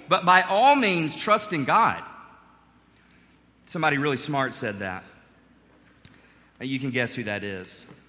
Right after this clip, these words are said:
James chapter four, verses thirteen and through seventeen says this,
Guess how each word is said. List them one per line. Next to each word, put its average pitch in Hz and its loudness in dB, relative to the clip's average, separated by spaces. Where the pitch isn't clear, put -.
James 240 0
chapter 226 0
four, 180 0
verses 185 -2
thirteen 214 0
and 196 -4
through 190 -6
seventeen 208 0
says 160 0
this, 180 0